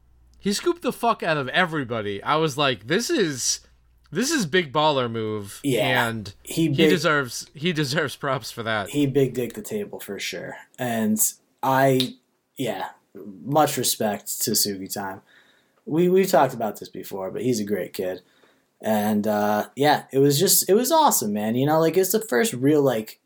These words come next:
Speaker 2: sort of time we've hung out with more than one patron, like, at the same time, right?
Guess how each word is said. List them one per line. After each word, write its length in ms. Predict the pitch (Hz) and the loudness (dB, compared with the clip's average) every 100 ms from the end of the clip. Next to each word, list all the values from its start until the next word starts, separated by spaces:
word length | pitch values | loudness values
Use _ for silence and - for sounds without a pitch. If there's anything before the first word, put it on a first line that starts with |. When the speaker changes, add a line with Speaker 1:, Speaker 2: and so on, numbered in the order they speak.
| - | -2
Speaker 2:
sort 320 | - 135 120 | 0 2 2
of 100 | 110 | -2
time 300 | - 123 117 | 0 0 0
we've 200 | 117 110 | 0 -2
hung 200 | - 113 | 0 0
out 160 | 110 101 | 2 0
with 160 | 101 | -2
more 360 | 107 104 107 107 | 0 2 2 2
than 240 | 104 101 | 0 -2
one 440 | 98 104 101 104 107 _ - | 0 -2 -2 -4 -6 _ -4
patron, 520 | 107 101 110 104 104 _ _ | -2 0 0 -2 -4 _ _
like, 180 | - 98 | -8 -4
at 100 | 104 | -4
the 60 | - | -2
same 240 | 107 95 | -2 -2
time, 340 | 104 95 95 101 | -6 -4 -4 -4
right? 200 | 101 | -6